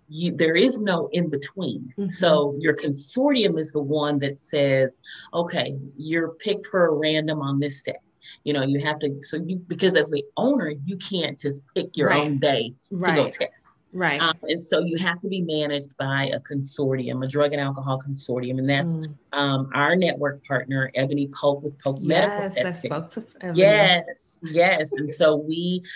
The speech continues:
Speaker 1: uh, we work very closely with her. Um, for owner operators require, are required to be under that, that consortium for
Speaker 2: Okay.
Speaker 1: randoms and everything.
Speaker 2: Okay, wow, that was,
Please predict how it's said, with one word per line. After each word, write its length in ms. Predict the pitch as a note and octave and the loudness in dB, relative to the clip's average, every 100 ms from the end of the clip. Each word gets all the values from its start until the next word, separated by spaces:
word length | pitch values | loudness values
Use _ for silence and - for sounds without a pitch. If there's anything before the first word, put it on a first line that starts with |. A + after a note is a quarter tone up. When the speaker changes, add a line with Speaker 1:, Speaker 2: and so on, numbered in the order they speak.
| - - | -14 -4
Speaker 1:
uh, 260 | D#3 D3+ D3 | 0 2 0
we 140 | E3 F3+ | 0 4
work 260 | F3+ F3 | 4 4
very 240 | D#3+ D#3+ D3+ | 2 2 0
closely 580 | - F3 F3 F3 G3+ F#3+ | -4 2 2 0 -6 -4
with 260 | D3 C#3+ - | -2 -4 -4
her. 460 | C#3+ C3+ C3 - _ - - - | 2 4 4 0 _ -20 -16 -6
Um, 560 | C#3+ C#3+ C#3 D3 - - | -2 0 0 -4 -8 -12
for 140 | - | -8
owner 200 | C3+ C3+ | -4 -2
operators 960 | C#3 E3 F3 F3 E3+ E3+ E3 E3 D#3+ - | 0 0 2 4 4 4 0 0 -4 -6
require, 960 | D3 D3 - D#3 D3+ D3 D3 C#3+ D3 C#3 _ _ - | -8 -8 -8 -4 0 2 2 2 0 -2 _ _ -2
are 140 | D3 | 2
required 640 | D3 C#3+ D3+ D3+ D3 C#3 C#3 | 2 0 -4 -2 0 0 -4
to 80 | |
be 240 | C#3+ C#3+ C3+ | -6 -4 -4
under 360 | C3+ C3+ C3 C3 | -4 -2 -2 -2
that, 200 | B2+ - _ | -6 -8 _
that 220 | C3 B2 | -6 -6
consortium 520 | C#3+ C3+ C#3 C3 B2+ - | -6 -4 -2 -4 -4 -4
for 120 | C3 | -2
Speaker 2:
Okay. 60 | D#3 E3+ | 2 2
Speaker 1:
randoms 600 | F#3+ F#3+ F#3+ F#3+ F#3+ F3+ D#3+ | 4 4 2 0 -2 -4 -4
and 80 | D3 | -4
everything. 400 | C3+ C#3+ C3+ C#3 _ _ _ _ _ _ - F#3 | -2 -4 -6 -14 _ _ _ _ _ _ -16 -10
Speaker 2:
Okay, 600 | A3+ - - G#3 A3 E3 | -10 -12 -12 -8 -4 -4
wow, 440 | D#3+ G3 A3 F3+ E3+ | -4 -2 0 -2 -2
that 260 | G3 A#3 G3 | -2 -2 -2
was, 220 | F#3+ | -4